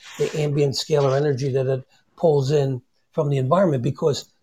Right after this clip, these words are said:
the fluid of your body works like an antenna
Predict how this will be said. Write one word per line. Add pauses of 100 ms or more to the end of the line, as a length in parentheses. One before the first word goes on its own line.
(460)
the
fluid
of
your
body
works
like
an
antenna